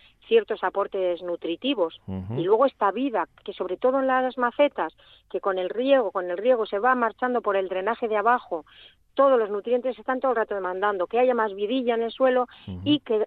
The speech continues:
Speaker 1: se le aporte más nutrientes.
Speaker 2: Vale.
Speaker 1: Entonces es una manera de, a través del riego, de una manera muy cómoda,
Speaker 2: Ujú.
Speaker 1: aplicarle esta demanda de nutrientes. Y
Speaker 2: Vale.
Speaker 1: luego, otra función que hace este caldo, este té, es que en pulverización nos ayuda a combatir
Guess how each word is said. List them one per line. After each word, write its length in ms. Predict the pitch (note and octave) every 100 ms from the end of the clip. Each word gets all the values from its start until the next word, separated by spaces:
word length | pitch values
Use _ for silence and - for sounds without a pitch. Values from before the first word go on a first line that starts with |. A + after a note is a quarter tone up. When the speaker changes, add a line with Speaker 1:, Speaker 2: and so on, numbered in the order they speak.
| -
Speaker 1:
se 40 | G#3+
le 60 |
aporte 320 | G#3 A#3+ B3 B3+
más 160 | A#3+
nutrientes. 640 | A3+ F#3+ D3+ E3 - E3+ - _ -
Speaker 2:
Vale. 200 | - E3+
Speaker 1:
Entonces 260 | G3 B3 C4+
es 60 |
una 160 | C4+ C4
manera 420 | C4 C#4 C#4 C#4+ - - -
de, 120 | G#3
a 60 | F#3+
través 340 | G3+ A3+ C4
del 160 | C#4 C4
riego, 260 | C#4 C4
de 60 | G3+
una 100 | G#3
manera 300 | G#3+ G#3 G3
muy 180 | G#3+ C4+
cómoda, 500 | - C#4 A3+ B3 E4 _ _ _ _ _ -
Speaker 2:
Ujú. 140 | G2 F2+
Speaker 1:
aplicarle 640 | G3+ F#3+ G3+ A#3+ B3+ C4+ -
esta 240 | A#3 A#3
demanda 320 | G#3+ A3 A#3
de 100 | A3
nutrientes. 580 | F3+ E3+ G#3 F#3+ D#3 - _ _ _ B2 -
Y 80 |
Speaker 2:
Vale. 20 | G3+
Speaker 1:
luego, 420 | A#3 D#4+ C4 C4
otra 240 | A3+ A#3+ C#4+
función 400 | C#4+ B3+ C4+ A#3+
que 100 | A3
hace 200 | G#3+ F#3+
este 200 | - E3+
caldo, 440 | G#3+ A3 F#3+ G#3
este 220 | F#3+ -
té, 340 | - A#3 G#3 A#3+ _ _ _ _ _ _ _ -
es 220 | B3 C4
que 160 | - F3
en 100 | E3
pulverización 1040 | - A#3+ C4+ A#3+ G#3+ G3 C4 B3 G#3+ C4 - _ - -
nos 200 | G3 G3
ayuda 420 | F3+ A3 B3+ C4+
a 100 | G3
combatir 720 | G#3+ F#3+ F3 F3 - A#3+ A3+